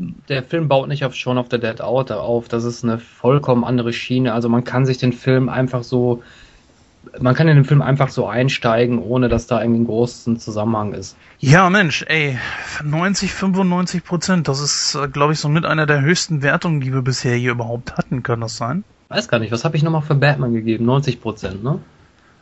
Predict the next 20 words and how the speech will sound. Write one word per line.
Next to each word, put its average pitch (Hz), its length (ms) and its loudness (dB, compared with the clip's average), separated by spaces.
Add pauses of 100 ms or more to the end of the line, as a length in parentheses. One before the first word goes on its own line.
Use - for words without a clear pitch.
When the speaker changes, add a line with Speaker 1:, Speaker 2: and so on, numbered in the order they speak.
(160)
Speaker 2:
Oh, 135 800 4 (120)
Batman, 147 600 2
ich 127 400 -6
weiß 123 240 -4
es - 100 -8
gar 113 140 -10
nicht 113 160 -12
mehr, 113 100 -6
da 110 80 -10
müsste 113 320 -12
ich - 80 -14
echt 127 180 -12
nochmal 123 220 -8
nachhorchen. 117 680 -8 (600)
Speaker 1:
Ich - 140 -6
glaube, 170 220 4
es 143 100 4
waren 143 160 6
neunzig 139 380 2
Prozent. 120 560 0